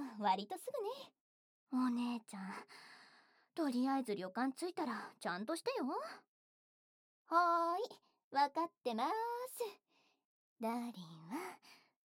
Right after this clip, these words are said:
お姉ちゃんといいことしようね。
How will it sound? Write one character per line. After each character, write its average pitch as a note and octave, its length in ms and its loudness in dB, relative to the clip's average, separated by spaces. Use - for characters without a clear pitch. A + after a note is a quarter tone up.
お F3+ 80 -4
姉 F#3+ 280 -8
ち - 100 -18
ゃ - 40 -20
ん - 340 -14
と - 560 -8
い A3+ 140 2
い - 80 -12
こ - 120 -14
と F#3 120 -14
し - 200 -4
よ D#4 140 0
う D#4 60 0
ね。 C4+ 80 2